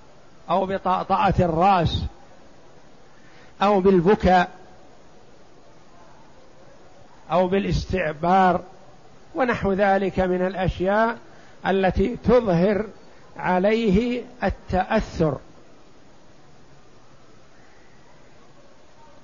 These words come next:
لأن التأثر هذا رحمة من الله جل وعلا يجعلها في قلوب من شاء من عباده، وإنما يرحم الله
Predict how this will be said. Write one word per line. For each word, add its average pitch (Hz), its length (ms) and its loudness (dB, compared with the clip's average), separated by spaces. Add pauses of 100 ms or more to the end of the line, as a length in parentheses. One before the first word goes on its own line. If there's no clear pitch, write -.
(140)
لأن 190 340 -2
التأثر 180 920 -2
هذا 185 540 2 (460)
رحمة 196 460 0 (240)
من 185 140 -2
الله 185 420 2
جل 190 280 0
وعلا 175 520 0 (760)
يجعلها 190 720 2
في 180 200 2
قلوب 180 640 0 (540)
من 214 260 2
شاء 226 680 0 (100)
من 214 200 -2
عباده، 196 540 2 (880)
وإنما 185 640 0
يرحم 214 420 2
الله 196 760 4